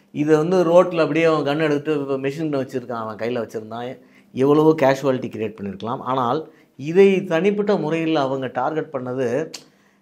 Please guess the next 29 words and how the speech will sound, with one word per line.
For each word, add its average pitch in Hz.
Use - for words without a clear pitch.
நான் 170
எப்படி 175
அதை, 135
ஏன் 170
அதை 180
மிஸ்ட்ரின்னு 156
நான் 151
பார்க்கறேன்னா, 135
இதை 131
யாருமே 170
பெருசா 160
பாம்பேல 147
கூட, 139
நான், 123
நான் 117
அந்த 131
பீரியட்ல 143
இருந்தேன், 131
அதனால, 131
அஹ், 110
research 202
பண்ணி 160
பெருசா 143
போடல. 147
ஆனா, 180
எனக்கு 196
வந்து 190
ஒரு 175
சந்தேகம், 156